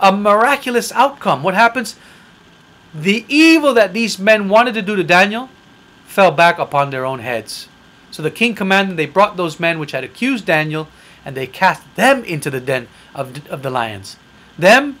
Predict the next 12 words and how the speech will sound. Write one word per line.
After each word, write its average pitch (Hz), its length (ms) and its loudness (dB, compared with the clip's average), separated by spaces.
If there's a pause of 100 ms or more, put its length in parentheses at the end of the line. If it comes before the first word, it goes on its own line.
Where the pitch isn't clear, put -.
(120)
not 147 140 -2
only 196 160 -2
them, 165 260 -2 (320)
them, 240 420 2
their 160 240 0
children, 147 680 0
and 180 300 0
their 156 160 0
wives. 123 640 -2 (1800)
And 143 100 -8
the 139 60 -4
lions 214 480 0